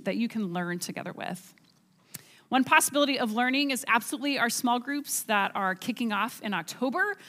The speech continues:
a tremendous way to grow and connect and learn together, like I did with my book study w-, with those ladies reading Burnout.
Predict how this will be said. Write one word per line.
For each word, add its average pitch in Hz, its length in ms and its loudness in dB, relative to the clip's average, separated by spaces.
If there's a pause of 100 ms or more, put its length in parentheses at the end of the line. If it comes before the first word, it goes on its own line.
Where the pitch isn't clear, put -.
(180)
a 226 60 0
tremendous 247 760 2
way 185 140 -6
to 214 180 -6
grow 214 520 0 (100)
and 294 340 4
connect 202 540 -4 (120)
and 262 360 0
learn 214 180 -2
together, 262 520 -2 (320)
like 196 200 -2
I 185 80 2
did 190 200 -2
with 240 120 -4
my 190 140 -2
book 196 180 -6
study 233 500 -2
w-, - 340 -12
with 196 200 -6
those 202 220 -4
ladies 208 340 -2
reading 185 220 -6
Burnout. 180 400 -6